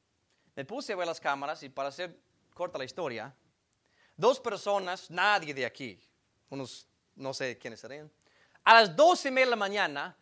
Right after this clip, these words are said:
sintieron instintos naturales. Hicieron lo que tenían que hacer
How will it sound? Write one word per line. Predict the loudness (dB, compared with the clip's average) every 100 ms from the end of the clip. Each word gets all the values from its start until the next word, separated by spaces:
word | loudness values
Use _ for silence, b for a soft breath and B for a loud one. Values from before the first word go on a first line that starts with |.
| _
sintieron | -10 -6 -6 -2 4 4 4
instintos | -2 -8 -6 -6 -4 -4 -2
naturales. | -2 0 0 0 -2 -12 -20 -20 _ _ _ _ _ _ _ _ _ _ _ _ _ _ _ _ _ _ _ _ _ _ _ _ _ _ _ _ _ _ _ _ _ _ _ _ -20 b b
Hicieron | -4 -4 2 2 2
lo | 0
que | -4
tenían | -4 -6 -2
que | -2
hacer | 0 0 0